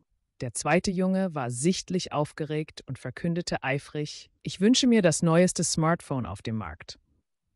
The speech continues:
Der Präsident lächelte und versprach: „Morgen wird mein Sekretär auch mit dir zum Technikladen gehen, um deinen Wunsch zu erfüllen.“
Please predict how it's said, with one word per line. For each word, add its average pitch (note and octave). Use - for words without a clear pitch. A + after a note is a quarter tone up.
Der C3
Präsident D3+
lächelte G3
und D#3
versprach: C#3
„Morgen F#3
wird F#3
mein C#3+
Sekretär E3
auch D3
mit D#3+
dir D3+
zum C#3
Technikladen A2
gehen, A2+
um C#3
deinen B2
Wunsch D3
zu -
erfüllen.“ F#2+